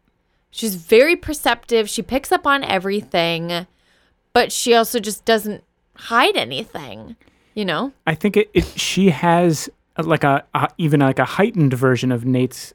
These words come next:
Speaker 2: ability to perceive.
Speaker 1: Yeah.
Speaker 2: Because, I mean, actually, to go back to Tracy's email from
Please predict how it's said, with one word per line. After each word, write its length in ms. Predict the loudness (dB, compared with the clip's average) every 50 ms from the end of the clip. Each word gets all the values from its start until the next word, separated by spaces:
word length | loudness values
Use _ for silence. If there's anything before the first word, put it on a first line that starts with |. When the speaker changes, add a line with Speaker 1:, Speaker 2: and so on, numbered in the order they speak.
| _ -6
Speaker 2:
ability 460 | -6 -2 0 0 2 2 0 0 -2
to 180 | -2 -6 -10 -8
perceive. 840 | -6 -6 -8 -8 -6 -4 -2 -2 0 0 -2 -4 -8 -12 -14 -12 -8
Speaker 1:
Yeah. 320 | -4 -2 0 0 0 -2 -4 _ _ _ _ _ _ _ _ _ _ _ _ _ _ _ _ -2
Speaker 2:
Because, 440 | 0 2 4 2 2 2 -4 -10 _ -2
I 60 | 0 2
mean, 220 | 2 2 0 -2 -6 _ _ -6
actually, 320 | -6 -6 -4 -6 -6 -6 -4
to 120 | -4 0
go 140 | 2 2 4
back 220 | 4 2 0 0
to 100 | -6 -10
Tracy's 480 | -6 0 0 0 0 0 -2 -6 -2 2
email 460 | 4 4 4 2 0 -8 -10 -14 -16 _ _ _ _
from 300 | _ 0 0 0 0 -2